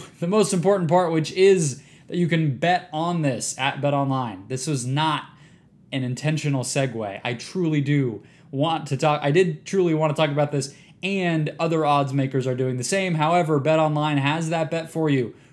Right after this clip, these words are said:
right there. Again, that is fifteen to two for the Suns to win the West.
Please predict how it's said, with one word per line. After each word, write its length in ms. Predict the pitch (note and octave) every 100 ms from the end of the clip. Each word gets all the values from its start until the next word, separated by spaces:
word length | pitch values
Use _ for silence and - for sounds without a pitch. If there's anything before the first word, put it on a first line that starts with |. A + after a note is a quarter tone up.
| -
right 220 | D#3 D#3
there. 140 | E3+ D#3
Again, 200 | D3 D#3
that 120 | D#3
is 260 | C#3 - - - _ _ _ -
fifteen 560 | - - A3 G#3+ G#3+ G3+
to 80 | F3+
two 440 | - F#3+ D#3 A2 - -
for 200 | D#3 D#3
the 80 | C#3+
Suns 260 | D#3+ D3+
to 100 | C#3+
win 160 | C#3+ D#3
the 80 | C#3+
West. 480 | D3+ B2+ - -